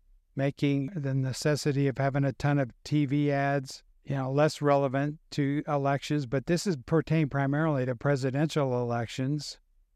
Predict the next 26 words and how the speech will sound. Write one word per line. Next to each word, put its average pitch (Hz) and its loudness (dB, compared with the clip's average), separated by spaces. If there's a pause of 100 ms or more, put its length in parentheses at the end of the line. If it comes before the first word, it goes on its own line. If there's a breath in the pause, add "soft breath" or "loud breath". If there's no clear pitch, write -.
because 135 -2
you 147 0
can 139 2
organize 143 2
people 147 -2
and 147 0
get 143 -2
people 156 -2
more 147 0
interested 147 0
in 147 -2
presidential 143 0
elections 131 -2
in 139 2
America 123 0
than 147 2
you 135 -2
can 139 -2
in 151 2
school 180 0
board 131 0
elections 117 -4
or 156 0
city 135 -2
council 151 -2
elections, 117 -8